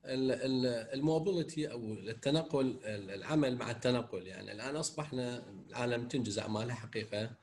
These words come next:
في كل مكان، فبالتالي enable your people to get things done everywhere، آه، or anywhere. حقيقة الآن بدأنا تحول اتجاه ممكن الأعمال مالتنا ننجزها مو فقط في دائرة العمل، مو فقط في المؤسسة وإحنا جالسين في المؤسسة،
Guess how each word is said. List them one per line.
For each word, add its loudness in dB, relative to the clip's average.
في -2
كل 0
مكان، 0
فبالتالي 0
enable 2
your 2
people 0
to -6
get 2
things 0
done 4
everywhere، -2
آه، -4
or 2
anywhere. 0
حقيقة 2
الآن 0
بدأنا 0
تحول 2
اتجاه 0
ممكن 2
الأعمال -2
مالتنا 0
ننجزها 0
مو 2
فقط 0
في -10
دائرة -6
العمل، -8
مو -4
فقط -4
في -16
المؤسسة -4
وإحنا -8
جالسين -4
في -14
المؤسسة، -6